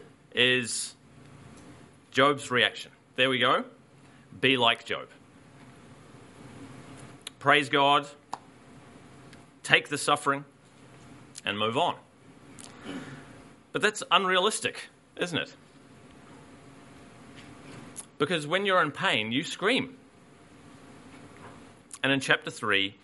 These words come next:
Job screams. What do we do with pain, despair, confusion?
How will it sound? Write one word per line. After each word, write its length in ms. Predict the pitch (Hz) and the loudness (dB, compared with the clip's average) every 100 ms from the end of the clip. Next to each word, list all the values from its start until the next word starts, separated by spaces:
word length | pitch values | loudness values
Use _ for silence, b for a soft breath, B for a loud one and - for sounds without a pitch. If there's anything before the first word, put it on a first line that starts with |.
| B B B B B - | B B B B B -4
Job 380 | 117 113 110 104 - | 4 4 4 -2 -18
screams. 640 | - - 95 80 - - - - - - - - - - - - - - - - - - - - - - - - - - - - - - - | -14 -10 -4 -6 -6 -14 -14 -18 -20 -20 -20 -20 -20 -20 -20 -20 -20 -20 -20 -20 -20 -20 -20 -20 -20 -20 -20 -20 -20 -20 -20 -20 -20 -20 -12
What 280 | 151 247 247 | 2 2 4
do 100 | 196 | 2
we 120 | 160 | 2
do 380 | 127 151 117 104 | 4 4 4 2
with 540 | 117 123 - - - - - - - - - - - - - | 2 2 0 -14 -18 -20 -20 -20 -20 -20 -20 -20 -20 -20 -2
pain, 340 | 143 147 87 - - - - - - - - B B B B - | 4 4 2 -8 -20 -20 -20 -20 -20 -20 -20 B B B B -6
despair, 640 | 135 - - 147 147 87 - - - - - - - - - - - | -4 -4 0 4 4 2 -4 -20 -20 -20 -20 -20 -20 -20 -20 -20 -14
confusion? 760 | - 127 - 165 208 180 151 | -6 -6 -4 0 2 2 0